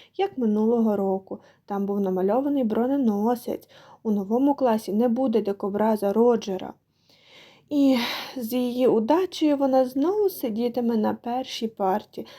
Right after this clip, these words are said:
де пан Тод бачитиме всі її спроби передати записку її найкращому другові Роккі. Мамина голова знову з'явилася у кімнаті. «Джуді, і не забудь причесатися,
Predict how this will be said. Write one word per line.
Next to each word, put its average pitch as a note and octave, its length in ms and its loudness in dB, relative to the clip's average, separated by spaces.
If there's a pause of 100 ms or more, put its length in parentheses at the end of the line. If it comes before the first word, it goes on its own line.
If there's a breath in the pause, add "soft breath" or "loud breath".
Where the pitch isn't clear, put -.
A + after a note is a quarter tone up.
де G#3 140 0
пан F#3+ 340 -2
Тод C4+ 520 0
бачитиме A3+ 640 -2
всі - 260 -2
її G#4+ 220 4
спроби A3+ 560 -4
передати B3 640 -4
записку B3 580 -2
її G#3 160 0
найкращому A3 960 -4
другові F#3+ 540 0
Роккі. - 520 -8 (680 loud breath)
Мамина A3+ 360 2
голова A#3 380 2
знову A3+ 400 2
з'явилася D#4 540 2
у G#3+ 80 -2
кімнаті. G3 560 -8 (400 soft breath)
«Джуді, E4+ 1000 6 (400 soft breath)
і A#3+ 100 -2
не A3+ 160 2
забудь G#3+ 500 0
причесатися, D4+ 1120 -2